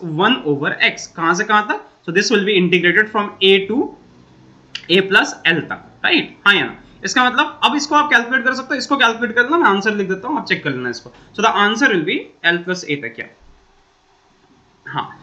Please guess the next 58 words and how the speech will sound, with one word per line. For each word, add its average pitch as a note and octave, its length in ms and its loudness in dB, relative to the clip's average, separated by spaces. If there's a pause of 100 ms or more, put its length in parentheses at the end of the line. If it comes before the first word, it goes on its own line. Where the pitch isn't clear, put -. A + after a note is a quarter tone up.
(160)
हाँ D#3+ 100 2
जी, C#3+ 100 -4
तो - 160 -4
इसका A#3 220 0
मतलब B3+ 220 0
क्या B3 100 2
हो D#3+ 60 0
गया, A3 140 2
this G#3+ 180 -2
will A#3+ 140 2
be A3 80 2
equal D3 260 2
to G#3 80 -4 (400)
one A3+ 180 6 (200)
over G3+ 180 0 (160)
four G3+ 180 0 (200)
pi G#3 100 4 (300)
epsilon F#3+ 420 -4
naught, B3+ 240 -4 (100)
और E3+ 200 2
क्या F3+ 140 -2
हो E3+ 80 0
जाएगा, F3+ 260 -2
this E3 200 -6
will D3+ 140 -4
be, - 100 -6 (540)
uh, C#3+ 260 4 (120)
epsilon F#3+ 300 -2
naught A#3+ 220 -2 (140)
lambda D#3+ 380 2 (160)
L A3+ 100 -2 (220)
divided C#3 420 0
by G3+ 140 0
A - 240 -6
into C3+ 380 -6
A C3+ 200 -12
plus - 240 -10 (100)
L, - 140 -20 (300)
ठीक - 100 -18
है। - 60 -20 (240)
तो - 40 -20
इसको F3+ 200 -4
आप A#3 120 2
calculate G3+ 360 0
कर A3+ 100 -2
लोगे, B3 260 -2
A F3+ 100 4 (120)
plus G#3 180 -6 (120)
L C#3+ 140 0
जो C#3 100 -6
होगा C3 280 -10
ये D#3+ 120 -6
आपका A2+ 240 -8 (120)
answer B2+ 380 -8
आ C3+ 100 0
जाएगा C3 320 -4 (360)
of G#3 300 -2
electric F3 540 -4